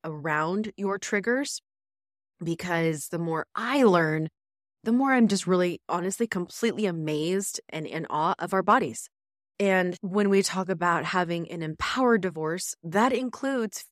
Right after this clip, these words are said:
feeling empowered in your body and in your brain. And when we have these triggers and trauma responses, it can feel very <laughs> disempowering. So hopefully some of this information and the way that I'm framing it for you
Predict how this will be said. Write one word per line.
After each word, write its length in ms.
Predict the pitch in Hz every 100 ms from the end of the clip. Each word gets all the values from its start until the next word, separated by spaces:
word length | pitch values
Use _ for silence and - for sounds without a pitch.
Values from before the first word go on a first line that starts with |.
| _
feeling 560 | 226 233 247 240 214 208
empowered 560 | 190 185 - 170 165 -
in 180 | 180
your 120 | 196 175
body 300 | 160 156 156
and 80 | -
in 120 | 156
your 120 | 156
brain. 300 | 147 147 151
And 140 | 190 185
when 160 | 196
we 120 | 190 175
have 280 | - 262
these 180 | 240 202
triggers 400 | - 180 165 160
and 140 | 160 156
trauma 320 | 165 156 147
responses, 680 | 143 - 143 147 147 147 -
it 120 | 170
can 180 | - 185
feel 420 | - 226 220 214
very 560 | - 165 180 180 180 175
<laughs> 20 |
disempowering. 1080 | 143 156 170 - 160 180 156 147 131 123 117 120 _ _ _ _
So 400 | - 208 190 175 - _ _ _ -
hopefully 600 | - 302 339 - 302 277
some 180 | - 247
of 60 |
this 160 | 220 214
information 640 | 208 190 190 202 - 202 190
and 120 | 170
the 60 |
way 200 | 160 175
that 240 | 170 165 156 _
I'm 260 | - 156 160 - _
framing 300 | 220 220 214
it 120 | 156
for 200 | - 190
you 360 | 190 175 170